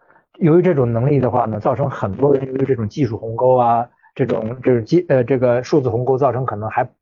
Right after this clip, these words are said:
就是赶不上了。但这个我认为呢，恰恰是我们作为这个现代人所要注意和避免，或者说要去推动朝它向人性发展的。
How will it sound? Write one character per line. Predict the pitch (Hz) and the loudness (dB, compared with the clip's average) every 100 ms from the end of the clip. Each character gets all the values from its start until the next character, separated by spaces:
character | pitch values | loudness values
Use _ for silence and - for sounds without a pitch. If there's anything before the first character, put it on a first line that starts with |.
| _ | _
就 | 151 | 0
是 | 139 | 0
赶 | - 107 101 | -2 -6 -4
不 | 123 | -2
上 | 202 120 | 0 -2
了。 | 98 - _ _ - - | -8 -14 _ _ -20 -2
但 | 220 202 | 2 4
这 | 247 | 4
个 | 175 | 4
我 | 135 104 | 2 2
认 | 127 | 2
为 | 143 123 | 2 0
呢， | 120 | -2
恰 | 113 160 | -2 0
恰 | 139 | 0
是 | 120 127 | 0 -2
我 | 123 113 101 | -2 -2 -4
们 | 101 | -4
作 | 107 143 | 0 2
为 | 123 | 2
这 | 113 | 0
个 | 120 | 0
现 | 143 123 | 0 0
代 | |
人 | 113 104 101 | 0 -2 -4
所 | 113 | -2
要 | 101 110 117 _ _ _ | 0 0 0 _ _ _
注 | 175 139 | 0 2
意 | 127 | 0
和 | 110 117 | -2 -4
避 | - 131 | -2 -2
免， | 110 98 101 | -2 -6 -2
或 | 139 | 0
者 | 107 | 0
说 | 123 | 0
要 | 131 120 | 0 0
去 | - 120 101 - - _ _ _ | -2 -2 -2 -10 -20 _ _ _
推 | - 180 160 | -4 2 2
动 | 160 135 110 - | 2 0 -4 -10
朝 | - 113 | -2 0
它 | 127 131 | 0 0
向 | - 107 | 0 -2
人 | 107 113 | -2 -2
性 | 147 123 | -2 -2
发 | 117 104 | -2 -2
展 | 107 139 | -4 -8
的。 | 135 - | -16 -20